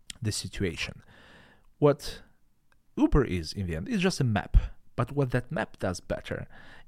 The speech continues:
is actually giving you control of time. So, for example, previously,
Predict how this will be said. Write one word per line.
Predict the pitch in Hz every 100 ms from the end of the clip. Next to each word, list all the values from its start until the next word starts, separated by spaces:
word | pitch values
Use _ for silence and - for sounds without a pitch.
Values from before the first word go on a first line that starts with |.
| -
is | 123 110
actually | - 147 - 123 117 113 - _ -
giving | 123 123
you | 120 113
control | - 113 - 117 107 101 -
of | 104 - - - -
time. | - 92 65 - - - -
So, | - -
for | 120 127
example, | 113 139 - 113
previously, | - 277 220 135 - 90